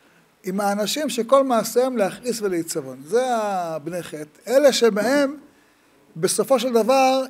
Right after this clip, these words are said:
יצמח עמלק. שזה גם עניינו, להכעיס, כל הזמן לחפש איך לעשות צער, לעשות עוגמת נפש. אין לו שום עניין אחר.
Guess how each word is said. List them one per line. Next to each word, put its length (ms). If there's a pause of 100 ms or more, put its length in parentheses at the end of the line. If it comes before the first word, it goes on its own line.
יצמח 520
עמלק. 540 (1160)
שזה 240
גם 220
עניינו, 340
להכעיס, 600 (100)
כל 200
הזמן 340
לחפש 560
איך 440 (880)
לעשות 540
צער, 460
לעשות 300
עוגמת 340
נפש. 680 (720)
אין 140
לו 140
שום 200
עניין 260
אחר. 300